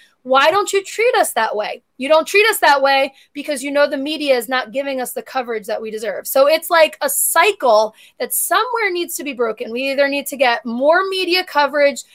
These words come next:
so that we can, we can live life. I mean, I'm, I'm lucky enough that my husband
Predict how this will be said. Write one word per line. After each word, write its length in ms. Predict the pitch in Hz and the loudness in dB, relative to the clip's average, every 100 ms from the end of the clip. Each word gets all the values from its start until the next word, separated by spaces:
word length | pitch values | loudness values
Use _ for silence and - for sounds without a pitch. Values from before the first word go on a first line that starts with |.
| - | -16
so 160 | - 294 | 0 2
that 160 | 277 | 2
we 160 | 247 330 | 0 -4
can, 320 | 330 320 208 _ _ _ _ | -4 -8 -8 _ _ _ _
we 160 | 262 349 | -2 -2
can 200 | 359 277 | 0 -2
live 360 | 240 302 277 | 0 0 0
life. 340 | 247 311 247 208 | 2 4 4 0
I 60 | 285 | -2
mean, 320 | 294 294 277 _ _ _ _ - | 0 -2 -2 _ _ _ _ -2
I'm, 340 | 262 330 427 466 - | 2 4 4 0 -2
I'm 300 | 285 339 349 | 2 2 2
lucky 460 | 339 339 349 330 330 | 0 0 -4 -4 -4
enough 480 | 285 269 277 285 | -4 2 0 0
that 320 | 262 247 240 233 | 0 4 4 2
my 220 | 247 240 | 0 0
husband 800 | 240 269 262 302 294 285 294 294 | 0 -2 -2 0 0 -2 -6 -12